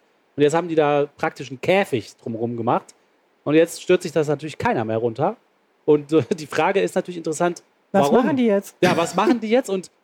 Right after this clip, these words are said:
Speaker 1: warum macht der Staat Käfig um diese Brücke? Warum will der nicht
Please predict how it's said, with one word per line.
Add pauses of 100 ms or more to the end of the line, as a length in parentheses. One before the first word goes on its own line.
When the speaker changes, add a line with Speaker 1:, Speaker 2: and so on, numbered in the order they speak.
Speaker 1:
warum
macht
der
Staat
Käfig
um
diese
Brücke?
Warum
will
der
nicht